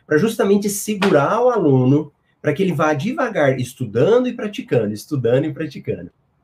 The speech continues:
Muito boa! Olha a Fabiola aí, falou que tá estudando. Ricardo, bom dia. Anice, Éder,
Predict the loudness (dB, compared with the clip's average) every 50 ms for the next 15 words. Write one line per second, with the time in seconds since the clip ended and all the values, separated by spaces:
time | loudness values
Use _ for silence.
0 | _ _ _ _ _ _ -20 _ _ _ _ -20 -20 -20 _ -14 -12 -6 0 4
1 | 6 6 8 8 6 2 0 -2 2 4 6 8 10 10 8 8 8 6 4 2
2 | -4 _ _ 2 4 4 4 4 2 2 0 0 2 2 2 2 4 4 4 2
3 | 2 0 -6 -14 -14 -10 -6 -6 -6 -6 -6 -12 _ -14 -6 -4 -2 0 0 0
4 | 0 0 0 0 -2 -2 -4 -4 -8 _ _ -8 -4 -2 0 0 0 0 0 -2
5 | -4 -4 -4 -6 -6 -6 -6 -4 -2 -2 -2 0 0 0 -2 -2 -6 -6 -6 -4
6 | -4 -2 -2 -2 -2 -2 -2 -4 -4 -6 -6 -8 -10 -10 -10 _ _ -4 -2 0
7 | 0 0 0 -2 -2 -2 -2 -2 -4 -6